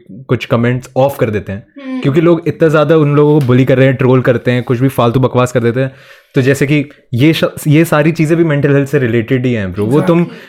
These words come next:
Speaker 1: वो, वो चीज़ ऑफ क्यों करता है?
Speaker 2: हम्म।
Speaker 1: वो कमेंट्स क्यों ऑफ कर रहा है? क्योंकि वो नहीं पढ़ना चाहता बुरी चीज़ें, वो नहीं ट्रोल होना चाहता बंदा, उसकी, वो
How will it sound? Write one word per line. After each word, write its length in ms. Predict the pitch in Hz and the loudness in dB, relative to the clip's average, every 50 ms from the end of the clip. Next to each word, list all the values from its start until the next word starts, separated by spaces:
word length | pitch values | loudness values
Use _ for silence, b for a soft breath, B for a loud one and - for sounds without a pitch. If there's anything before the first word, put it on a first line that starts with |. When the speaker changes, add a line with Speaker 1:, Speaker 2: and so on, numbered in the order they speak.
| B B 139 | B B 0
Speaker 1:
वो, 340 | 147 190 208 214 214 208 - | 2 2 2 2 -2 -4 -4
वो 220 | 143 135 170 185 190 | -2 2 2 2 2
चीज़ 360 | 190 - 175 190 185 185 - - - | 2 0 0 0 -2 -4 -4 0 2
ऑफ 240 | 143 151 156 151 - | 2 2 2 -2 0
क्यों 140 | - 156 147 | 0 2 2
करता 280 | 143 127 104 - 104 | 2 0 -2 -2 -6
है? 160 | 92 98 98 _ b b b b b | -6 -6 -8 _ b b b b b
Speaker 2:
हम्म। 140 | 262 262 123 | -8 -2 2
Speaker 1:
वो 240 | 131 156 160 170 151 | 4 4 4 4 2
कमेंट्स 460 | 151 - - 143 143 151 156 160 - | 2 0 -2 0 2 0 0 -2 -2
क्यों 220 | - 160 156 151 | -2 0 2 2
ऑफ 140 | 139 127 - - | 2 0 0 -2
कर 60 | 117 | -2
रहा 80 | 113 | 0
है? 40 | 117 | 0
क्योंकि 180 | 131 147 147 175 | 0 0 2 2
वो 80 | 180 | 2
नहीं 240 | 180 156 139 151 175 | 2 2 2 2 2
पढ़ना 260 | 175 180 147 135 131 | 2 0 0 0 -2
चाहता 240 | 113 113 107 101 113 | 0 0 2 2 2
बुरी 240 | 110 107 107 113 113 | 0 0 0 -2 0
चीज़ें, 240 | 110 123 110 127 131 | 0 -2 0 0 0
वो 80 | 135 | 2
नहीं 260 | 143 135 123 123 135 139 | 2 2 2 2 2 2
ट्रोल 240 | 139 139 143 139 | 2 2 2 4
होना 180 | 135 120 113 110 | 4 2 2 2
चाहता 260 | 101 107 98 98 113 | 2 0 0 0 0
बंदा, 280 | 104 104 104 107 127 143 | -2 -2 0 0 2 0
उसकी, 420 | 139 - 139 - - - 147 143 - - - _ _ _ - | 2 0 -2 -4 0 0 2 2 2 -2 -6 _ _ _ -2
वो 200 | 139 139 170 | 2 2 2